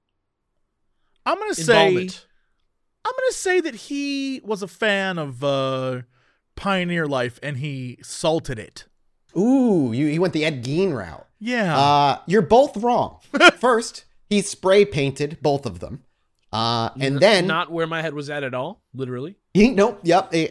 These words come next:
Speaker 3: and then he took both the genitals and head, where at, at this point were now slightly mummified looking thanks to the acetone they've been soaking in for a long time.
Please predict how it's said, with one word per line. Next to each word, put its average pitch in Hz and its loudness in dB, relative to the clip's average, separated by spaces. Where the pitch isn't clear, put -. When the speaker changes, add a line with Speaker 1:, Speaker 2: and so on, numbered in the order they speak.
Speaker 3:
and 156 0
then 190 2
he 226 0
took - -2
both 175 2
the 151 0
genitals 202 -2
and 156 -2
head, 139 -2
where 131 0
at, - -8
at 120 -8
this 214 2
point 151 -4
were 139 0
now 131 0
slightly 175 -2
mummified 131 -2
looking 120 -4
thanks 117 -8
to 127 -8
the 117 -4
acetone 120 -4
they've 95 -6
been 95 -10
soaking 101 -10
in 92 -12
for 95 -12
a 95 -10
long 95 -12
time. 98 -12